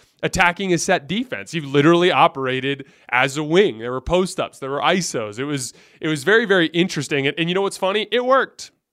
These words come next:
Like, he still went eight for thirteen from the field. Even the three-point shots he took were, like, wing threes, right? Like, there was that sideline out of bounds on the, on the, uh, where the,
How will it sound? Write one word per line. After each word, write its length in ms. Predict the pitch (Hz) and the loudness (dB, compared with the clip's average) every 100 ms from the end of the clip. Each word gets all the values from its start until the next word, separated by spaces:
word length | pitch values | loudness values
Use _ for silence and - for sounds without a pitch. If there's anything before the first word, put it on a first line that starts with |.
| _ _ | _ _
Like, 220 | 131 135 - | -4 -4 -2
he 180 | 170 | -6
still 260 | 147 - 160 | -4 -2 -2
went 180 | 180 - | -2 -2
eight 160 | 160 - | -4 -4
for 120 | 175 | -8
thirteen 500 | 185 185 - 190 185 | -6 -6 -8 -10 -8
from 180 | 190 180 | -10 -10
the 60 | |
field. 440 | - 180 208 208 - _ _ _ _ _ | -10 -4 -4 -4 -10 _ _ _ _ _
Even 220 | - 247 247 | 0 2 2
the 60 | |
three-point 520 | - 240 269 240 214 | 0 -2 -4 -2 -2
shots 280 | - 180 165 | 0 0 0
he 80 | 175 | -4
took 300 | - 160 - | -4 -6 -4
were, 140 | 151 | -6
like, 160 | 160 147 | -4 -4
wing 500 | 127 127 180 170 143 | -6 -4 -2 -2 -8
threes, 560 | 120 123 113 101 113 143 | -10 -12 -12 -12 -12 -4
right? 260 | 139 156 | -2 0
Like, 220 | 139 139 - - _ | 2 0 -2 -20 _
there 100 | 170 | 0
was 100 | 165 | 2
that 160 | 151 143 | 4 2
sideline 460 | - 156 165 160 156 | 4 4 6 4 4
out 140 | 147 | 2
of 60 | 131 | 4
bounds 340 | 139 151 151 | 4 4 2
on 100 | 147 | 0
the, 240 | 135 131 | 2 0
on 160 | 143 139 | 0 -2
the, 380 | 139 127 123 120 | 0 0 0 -2
uh, 280 | - 135 120 | 0 0 2
where 160 | 135 131 | 0 0
the, 240 | 127 131 | 0 -2